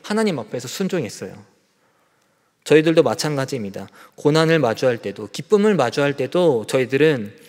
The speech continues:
하나님께서 주신 시간과 계획 안에서 살아가고 있죠.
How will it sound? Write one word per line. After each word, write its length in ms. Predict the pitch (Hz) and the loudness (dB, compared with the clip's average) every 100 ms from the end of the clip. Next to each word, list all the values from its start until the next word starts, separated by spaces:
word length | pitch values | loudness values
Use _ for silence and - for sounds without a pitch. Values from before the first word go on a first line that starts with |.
| - | -20
하나님께서 720 | - 196 214 214 202 196 190 180 | -6 0 2 2 2 -2 -2 -4
주신 380 | - - 143 | -6 -6 -6
시간과 920 | 147 - - 185 175 160 151 151 180 - _ _ | -4 -4 -4 -6 -6 -6 -4 -4 -6 -12 _ _
계획 360 | - 131 139 135 | -6 0 0 0
안에서 300 | 110 107 - | -4 -8 -8
살아가고 500 | - 170 160 147 107 | -8 -4 -4 -6 -8
있죠. 300 | 92 - 107 | -10 -14 -18